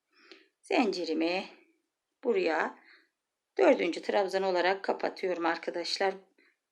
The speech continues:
yuvanın içine. Bakın bu şekilde. Bir, iki,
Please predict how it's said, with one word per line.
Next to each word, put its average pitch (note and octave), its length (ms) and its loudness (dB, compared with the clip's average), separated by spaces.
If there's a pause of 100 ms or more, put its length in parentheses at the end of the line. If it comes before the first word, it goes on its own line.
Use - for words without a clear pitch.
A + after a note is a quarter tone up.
(180)
yuvanın F3 540 0
içine. - 420 -10 (220)
Bakın - 320 -12
bu C4 60 -8
şekilde. G3+ 580 -4 (2000)
Bir, A3+ 360 -2 (280)
iki, G3+ 520 -6